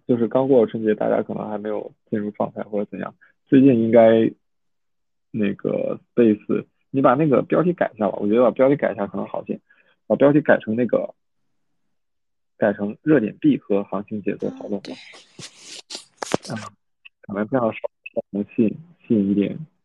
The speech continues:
Speaker 1: 吸引一点朋友过来听，呃，过-，过来参加讨论吧。<clears throat> 反正现在，现在没多少人，我先跟大家说，说一点，我们这个，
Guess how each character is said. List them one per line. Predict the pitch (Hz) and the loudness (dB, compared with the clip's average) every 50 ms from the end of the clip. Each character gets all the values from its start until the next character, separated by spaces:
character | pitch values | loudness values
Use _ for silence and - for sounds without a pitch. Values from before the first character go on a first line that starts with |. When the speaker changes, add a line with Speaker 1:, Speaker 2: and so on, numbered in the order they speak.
| _ _ _ _ _ _ _ _ | _ _ _ _ _ _ _ _
Speaker 1:
吸 | - 120 | 0 0
引 | 107 104 | 2 2
一 | 107 104 | 2 0
点 | 107 101 98 98 95 - - 170 175 185 - - _ _ _ _ _ - - _ _ _ _ _ _ _ | 0 0 -2 -4 -6 -10 -14 -14 -14 -14 -14 -18 _ _ _ _ _ -20 -20 _ _ _ _ _ _ _
朋 | - - 107 | -8 -6 -6
友 | 101 - - | -4 -6 -8
过 | - 104 98 | -10 -8 -8
来 | 95 - | -8 -8
听， | - _ _ _ _ _ _ _ _ - - - _ _ _ _ _ _ _ _ _ _ _ _ _ _ | -12 _ _ _ _ _ _ _ _ -20 -20 -20 _ _ _ _ _ _ _ _ _ _ _ _ _ _
呃， | - 110 101 104 104 | 0 2 2 2 2
过-， | 92 - 110 | 2 2 0
过 | - - 120 | 2 4 2
来 | 107 | 2
参 | 104 - - 117 | 2 0 -4 -6
加 | 120 | -6
讨 | 113 - - | -4 -6 -4
论 | - 113 120 107 95 | -2 0 0 0 -4
吧。 | - _ _ _ _ | -8 _ _ _ _
<clears throat> | - 131 107 - - _ _ _ _ _ _ _ _ _ _ _ _ _ _ _ _ _ _ _ _ _ _ _ _ _ _ | 0 0 0 0 -6 _ _ _ _ _ _ _ _ _ _ _ _ _ _ _ _ _ _ _ _ _ _ _ _ _ _
反 | - 107 | 0 2
正 | 110 123 | 2 4
现 | 123 165 | 4 4
在， | 156 156 139 - - _ _ - | 6 6 4 4 0 _ _ -4
现 | 165 160 | 0 0
在 | 139 | 2
没 | 110 113 | 0 2
多 | 120 165 | 4 4
少 | 156 123 | 4 6
人， | 104 98 95 110 120 | 4 4 4 4 2
我 | 110 104 | 0 0
先 | 107 131 139 | 0 0 0
跟 | 160 160 | 0 0
大 | 165 | 2
家 | 160 160 165 - | 2 2 0 2
说， | - 175 170 170 | 2 2 2 2
说 | - - - 165 | 0 -2 -2 0
一 | 160 147 | 0 0
点， | 131 107 98 - - | -2 -2 -4 -6 -8
我 | 107 104 101 | -4 -4 -4
们 | 98 104 123 135 151 - _ - - - _ _ _ _ _ _ _ | -4 -4 -8 -10 -10 -10 _ -20 -20 -20 _ _ _ _ _ _ _
这 | - 147 | -4 -4
个， | 151 - - 139 123 117 113 110 110 110 110 113 | -2 4 6 6 6 8 6 4 4 2 0 -2